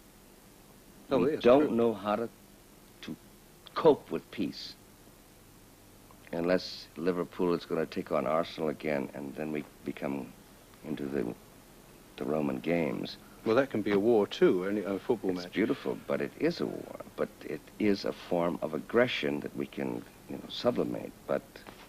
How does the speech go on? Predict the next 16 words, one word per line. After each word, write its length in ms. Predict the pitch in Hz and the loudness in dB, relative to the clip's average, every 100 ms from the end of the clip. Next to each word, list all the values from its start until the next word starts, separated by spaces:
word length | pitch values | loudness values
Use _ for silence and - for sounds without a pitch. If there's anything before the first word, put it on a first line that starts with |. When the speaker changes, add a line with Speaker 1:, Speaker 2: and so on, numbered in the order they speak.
| - - | -8 0
Speaker 2:
why 100 | 110 | 2
don't 140 | 131 | 4
we 80 | 127 | 4
have 220 | 104 87 | 2 2
wars 440 | 82 82 78 80 - - - - - - - - - - - - - - - - - - | 2 6 6 2 -4 -20 -20 -20 -20 -20 -20 -20 -20 -20 -20 -20 -20 -20 -20 -20 -20 -6
in 100 | 71 | -6
five 360 | - 95 95 82 | -2 2 4 4
acres 600 | 80 - 65 62 65 - - - | 2 0 -2 -2 -4 -10 -14 -12
between 380 | - - 67 62 | -10 -4 -4 -4
countries 500 | 76 69 - 62 - - | -6 -6 -4 -4 -4 -4
where 120 | 67 | -2
they, 180 | 69 - - | -2 -6 -8
we 100 | 69 | -6
can 140 | 65 67 | -4 0
all 180 | 76 71 | 0 2
watch? 680 | 80 95 78 - - - | 2 2 2 -2 -8 -10